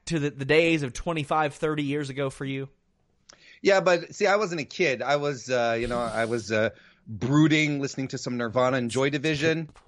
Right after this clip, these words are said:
Speaker 2: Uh, so, so that kind of stuff, you know, and I was pissed off at the N W O. Uh,
Speaker 1: <laughs>
Speaker 2: that kind of stuff.
Speaker 1: Jeremy's.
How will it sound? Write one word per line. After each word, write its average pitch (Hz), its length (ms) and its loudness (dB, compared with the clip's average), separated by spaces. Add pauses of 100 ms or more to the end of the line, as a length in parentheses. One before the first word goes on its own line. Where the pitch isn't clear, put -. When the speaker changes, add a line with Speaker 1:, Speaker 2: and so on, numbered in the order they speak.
(340)
Speaker 2:
Uh, 127 420 2 (420)
so, - 560 -2 (320)
so 147 100 -12
that 175 160 0
kind 170 220 -2
of 151 60 -10
stuff, 156 260 0
you 151 80 -4
know, 143 140 0
and 135 100 -2
I 131 60 -2
was 127 140 -6
pissed - 280 -2
off 151 100 2
at - 100 -10
the 139 120 -4
N 135 100 -4
W 127 340 -2
O. 151 260 6 (500)
Uh, 143 420 2 (160)
Speaker 1:
<laughs> - 160 -20
Speaker 2:
that 180 400 4
kind 185 160 4
of 196 40 4
stuff. 220 100 2
Speaker 1:
Jeremy's. 202 440 2